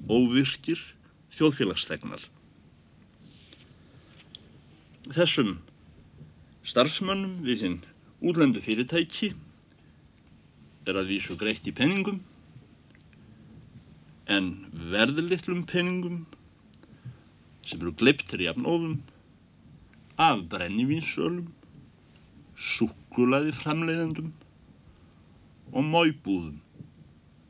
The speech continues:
Þessir peningar fara sömu leið á verkið sem þeir eru goldnir fyrir,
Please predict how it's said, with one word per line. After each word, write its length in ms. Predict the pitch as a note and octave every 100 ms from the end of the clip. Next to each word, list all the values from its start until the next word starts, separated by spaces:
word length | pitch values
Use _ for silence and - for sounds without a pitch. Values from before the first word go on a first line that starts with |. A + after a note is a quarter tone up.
| - - - - - - - - - - - - - -
Þessir 280 | G#2 F#2+ - - -
peningar 480 | - F#3 G3+ G3 F3+ - - - - - - - - - - - - - - - - - - -
fara 240 | A#2 A2
sömu 320 | - C3 A#2 G#2+
leið 200 | G2 F#2+
á 40 |
verkið 340 | E3+ - - -
sem 200 | - A2
þeir 100 | F#2
eru 100 | F2+
goldnir 320 | A2 A2+ B2 B2
fyrir, 360 | F3+ G3+ F3+